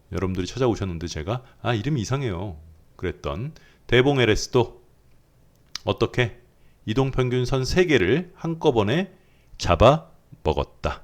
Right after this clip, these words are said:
그러면 얘 입장에서 언덕은 어디예요? 여기.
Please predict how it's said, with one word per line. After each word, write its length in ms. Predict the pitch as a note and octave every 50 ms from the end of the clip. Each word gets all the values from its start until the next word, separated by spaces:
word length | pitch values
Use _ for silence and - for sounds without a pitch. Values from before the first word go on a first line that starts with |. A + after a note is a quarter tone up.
| - _ _ _ _ _ _ _ _ -
그러면 380 | - D#3 E3+ D#3+ D#3 D3 B2
얘 80 | A#2+ B2+
입장에서 480 | D3 D3 - C#3+ C3+ C3 B2+ B2 B2+ A2+
언덕은 300 | G#2 G#2 G#2+ A2 A#2 A#2
어디예요? 460 | F#2+ F2 D#2+ F#2 F#2 A#2 D3+ E3 D#3+ - - - -
여기. 280 | D2+ D2 - - D2+